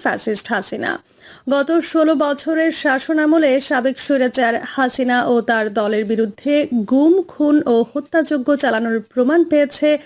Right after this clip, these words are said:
জাতিসংঘের মানবাধিকার বিষয়ক হাই কমিশনারের দপ্তরের তথ্যানুসন্ধান দল।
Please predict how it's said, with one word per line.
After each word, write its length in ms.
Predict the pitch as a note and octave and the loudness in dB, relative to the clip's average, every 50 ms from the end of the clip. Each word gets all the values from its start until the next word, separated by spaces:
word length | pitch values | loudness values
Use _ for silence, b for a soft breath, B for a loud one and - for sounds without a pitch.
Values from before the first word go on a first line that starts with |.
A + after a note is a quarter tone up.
| B B B B _ - | B B B B _ -6
জাতিসংঘের 760 | A#3 B3+ C#4 C#4 C#4 D#4+ D#4+ E4 E4+ E4 D#4+ D#4 D4+ E4 D#4+ D4 | -2 0 0 0 0 -2 -4 -2 0 0 0 0 0 0 0 2
মানবাধিকার 680 | D4+ D4 C#4+ C#4+ C4+ C#4 C4 - B3+ C4 - C#4 C4 | 2 2 2 0 0 0 -2 -2 -4 -2 0 0 0
বিষয়ক 460 | A#3 B3+ B3+ - - C4 B3 B3 B3 B3 | 0 0 -2 0 0 0 2 2 0 -2
হাই 220 | - - B3 A#3 A#3 | -4 -2 -2 -2 -2
কমিশনারের 680 | A#3 A#3+ G#3+ G#3+ A3+ A#3 - B3+ B3 A#3 A3 A3 A3+ G#3+ G3+ | -2 -2 -2 -2 -2 -2 -2 0 0 0 2 2 0 0 0
দপ্তরের 540 | G3+ G#3+ A3 - _ - D#4 D4 D4+ C#4+ C#4 C#4+ B B B B B _ - | -2 -2 -4 -4 _ -4 -2 0 0 0 -2 -2 B B B B B _ -2
তথ্যানুসন্ধান 880 | D4 D4 D4 - - E4 D#4+ D#4 D4+ - - C#4 A#3+ A#3+ - A3 C4+ D#4+ F#4 F4 | -2 -2 -2 -2 0 2 2 4 2 2 0 -2 -2 -2 -2 2 2 4 4 4
দল। 200 | G3+ - - | 2 0 -2